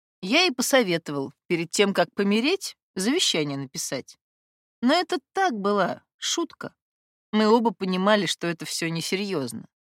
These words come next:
Потом я про завещание спросил, но она только засмеялась. Какого черта ей писать завещание? Она не думала умирать, она собиралась жить. И все-таки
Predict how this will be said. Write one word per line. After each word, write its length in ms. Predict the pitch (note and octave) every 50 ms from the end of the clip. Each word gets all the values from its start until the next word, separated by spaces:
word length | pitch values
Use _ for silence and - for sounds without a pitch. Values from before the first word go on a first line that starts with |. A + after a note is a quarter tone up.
| _ _ _ _ _ _ _ _ _ _ _ _ _ _ _
Потом 280 | - A#3 A#3+ - E4+ D#4
я 120 | C#4+ C4
про 140 | A#3+ - A#3+
завещание 560 | A3+ G#3+ A#3+ C4 B3+ - - C#4 C4 A3+ G3+
спросил, 600 | - - - G#3 A3 A#3+ - - F4 F4 E4+ C#4+ - - _ -
но 180 | G#3+ A3 A#3
она 200 | A#3 A#3 A#3 A#3
только 280 | - - G#3+ G3+ - A3+
засмеялась. 800 | G3+ G#3 A3+ - A#3 A#3 A3+ G3 D3+ B2+ A#2+ B2 - - - - _ _ _ _ _
Какого 400 | - G#3 - - F#4 G4+ F#4 E4+
черта 480 | - - - - - F#4 F#4+ B3+ G#3+ A3+
ей 180 | G#3 G3 G3+ F#3+
писать 400 | - G#3+ A3 - A#3+ G3+ E3 D3
завещание? 760 | D3 D#3 E3 G#3 G3+ - - C4 G#3+ F3 C#3+ C3+ C3 B2 - _ _ _ _ _ _ _ _
Она 240 | - F#3 F3+ F#3+ G3+
не 140 | G3+ G#3 G#3+
думала 540 | F#3+ F#3+ B3 D4 D#4+ F4 E4+ D#4+ C#4+ C4 A#3+
умирать, 600 | A3 G#3+ A3 A#3 A#3+ F#3+ D3 B2 - - - _ _ _ _
она 220 | - F3 F3 F3+
собиралась 680 | E3 - A#3 G3+ F#3+ A3 A3 A#3 B3 B3+ B3+ B3 A3+ G3+
жить. 540 | G3 G3 G#3 C#4+ D#4 C#4 F#3+ D#3+ - - _ _ _ _ _ _ _ _ _ _ _ _ _ _ _ _
И 120 | - F#3+ F#3
все-таки 760 | - - - - C4 B3+ - A3+ - - - G#3+ G#3 G3